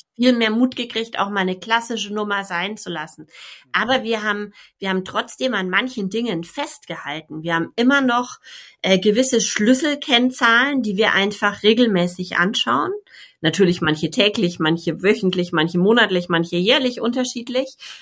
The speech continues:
Aber diese Schlüsselkennzahlen haben wir definiert. Wir haben immer noch unsere Kernprozesse. Wir haben immer noch gewisse, ja, diese, diese, diese normalen Prozesse, diese, in der iso sagt man so Verfahrensbeschreibungen,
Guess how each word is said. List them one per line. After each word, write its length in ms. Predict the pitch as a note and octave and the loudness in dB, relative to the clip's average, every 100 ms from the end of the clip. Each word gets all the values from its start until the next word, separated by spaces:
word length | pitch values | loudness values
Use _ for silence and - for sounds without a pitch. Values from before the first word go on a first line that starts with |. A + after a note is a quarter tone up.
| - | -2
Aber 160 | G3+ | 0
diese 240 | F#3+ F#3 F#3+ | 0 0 -2
Schlüsselkennzahlen 1040 | - A#3 D4+ C4+ B3+ G#3 G#3+ G#3+ G3 G3 | 0 0 0 -2 -2 -2 -2 2 2 2
haben 140 | G3 F#3 | 0 -2
wir 100 | F#3 | -2
definiert. 640 | F3+ F3 F3+ G3 B3 - _ - - - - | -6 -4 0 0 -2 -6 _ -20 -20 -16 0
Wir 100 | F#3 | 0
haben 200 | F#3+ - | 0 2
immer 260 | C4 C#4+ C#4 | 4 4 4
noch 240 | A#3 A3+ | 2 0
unsere 340 | G3 F#3+ F#3+ | 0 0 -2
Kernprozesse. 1000 | F#3 F#3 F3+ G#3 - B3+ - C#4 D4+ E4+ G#4+ C5 - - - _ | -4 0 0 0 -4 -4 -2 -4 -4 -6 -10 -12 -20 -20 -20 _
Wir 240 | F#3+ A3 | -2 2
haben 180 | G#3 F#3+ - | 2 0 2
immer 280 | B3+ C#4 C4 | 2 4 0
noch 360 | A#3 A#3 - - | -2 -6 -10 -14
gewisse, 800 | - F#3 G3+ A3 D4 C#4 B3+ B3+ B3+ _ - | -10 -4 -2 0 0 0 0 -2 -8 _ -6
ja, 400 | G3 A3 A#3 - _ _ | 0 0 -2 -8 _ _
diese, 280 | G#3 F#3 F3 | -6 -4 -4
diese, 420 | F#3 F#3 D3 - E3+ | -4 -6 -6 -6 -8
diese 300 | E3 E3 D#3+ | -10 -8 -6
normalen 720 | D#3+ D#3 D#3 E3+ G#3 A3 G#3 | -4 -2 0 2 2 2 -2
Prozesse, 680 | - F#3 - G3 G#3+ A3+ G3 | -6 -6 -2 0 0 0 -2
diese, 300 | F3+ E3+ E3+ | -2 0 -2
in 340 | - C#3 D#3+ | -2 -4 0
der 200 | E3 - | -2 -2
iso 300 | G#3 G3+ F#3 | -4 -4 -4
sagt 280 | D#3 E3+ - | -2 -2 -2
man 200 | E3+ E3 | -4 -4
so 80 | E3+ | -6
Verfahrensbeschreibungen, 1500 | - E3 - F3+ G3 A#3 A#3 G3+ - F3+ F3+ G3 G3 G3 | -8 -10 -2 2 2 0 -6 -8 -6 -2 -2 -2 -2 -2